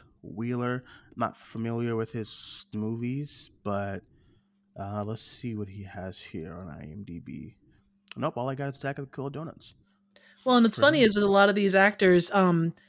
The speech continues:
Speaker 2: this is, like, you look at, like, at I M D B will give you, like, their top three or four movies in their filmography. Both of the main characters in this, like,
Speaker 1: Yeah.
Speaker 2: Attack of the Killer Donuts is in, in their top five.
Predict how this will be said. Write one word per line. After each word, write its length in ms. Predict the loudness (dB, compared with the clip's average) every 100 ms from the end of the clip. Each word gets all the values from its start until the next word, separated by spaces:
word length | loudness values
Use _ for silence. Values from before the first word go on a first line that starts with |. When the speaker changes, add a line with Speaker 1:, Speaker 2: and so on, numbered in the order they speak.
| _ _ 0
Speaker 2:
this 240 | 4 6
is, 360 | 6 6 4 4
like, 220 | 4 6
you 80 | 6
look 180 | 6 6
at, 140 | 8
like, 220 | 8 8 6
at 140 | 4 6
I 140 | 6
M 100 | 8
D 100 | 6
B 160 | 6 6
will 120 | 6
give 180 | 6 8
you, 80 | 8
like, 220 | 8 6
their 120 | 2
top 480 | 4 6 4 2 -6
three 200 | 2 4
or 100 | 6
four 180 | 4 6
movies 360 | 6 4 2
in 40 | 2
their 140 | 2
filmography. 760 | 2 2 2 2 0 -2 -4 -8 _ _ _ 2
Both 180 | 4 4
of 80 | 4
the 80 |
main 240 | 6 4 4
characters 540 | 6 6 6 6 6
in 100 | 6
this, 360 | 6 4 2 -4 _ _ 6
like, 260 | 8 6
Speaker 1:
Yeah. 180 | 0 0
Speaker 2:
Attack 320 | 2 6 6
of 60 | 6
the 60 | 2
Killer 220 | 6 8
Donuts 380 | 8 8 6 2
is 100 | 0
in, 160 | 0 0
in 100 | 2
their 140 | 2
top 260 | 2 0 2
five. 480 | 2 2 -2 -8